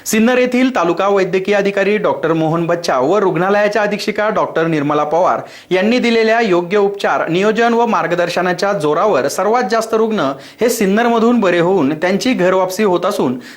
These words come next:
तरीही तालुकावासियांनी अजूनही खबरदारी घेणे गरजेचे असून,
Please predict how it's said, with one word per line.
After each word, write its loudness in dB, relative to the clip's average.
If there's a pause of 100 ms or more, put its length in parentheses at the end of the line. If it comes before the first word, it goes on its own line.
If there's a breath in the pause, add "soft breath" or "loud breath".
(120 loud breath)
तरीही 0
तालुकावासियांनी 0
अजूनही 2
खबरदारी 0
घेणे 0
गरजेचे 0
असून, 0